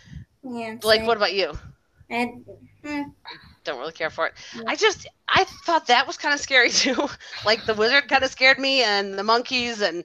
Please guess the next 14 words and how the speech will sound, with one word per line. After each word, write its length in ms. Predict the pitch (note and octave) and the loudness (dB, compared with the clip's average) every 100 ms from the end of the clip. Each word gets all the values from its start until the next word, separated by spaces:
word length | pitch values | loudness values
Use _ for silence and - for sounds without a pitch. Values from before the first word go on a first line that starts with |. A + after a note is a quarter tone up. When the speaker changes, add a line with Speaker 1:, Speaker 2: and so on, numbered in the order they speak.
| - - - - | -12 -18 -16 -10
Speaker 1:
<laughs> 420 | - C4+ B3 - | -8 -6 -6 -4
Speaker 2:
just 400 | - - - - | -4 -6 -20 -14
kinda, 360 | - D4 B3+ | -12 -6 -6
it 60 | G3+ | -6
was 120 | B3 | -6
just 240 | E4+ E4 D#3 | -8 -8 -10
weird. 380 | A#3 F3 A#2+ - | -4 -4 -4 -10
I 20 | |
didn't 240 | F#3 A3+ F3 | -8 -6 -6
really, 460 | F3+ F3+ E3 D#3+ - - - - - _ _ - | -8 -12 -14 -18 -16 -16 -12 -12 -12 _ _ -18
I 60 | |
don't 140 | F3 C3+ | -16 -16
know. 600 | - - - _ - D#3 - - - B3 | -20 -20 -20 _ -18 -18 -16 -20 -4 0
Okay, 300 | B3+ C#4 | 2 2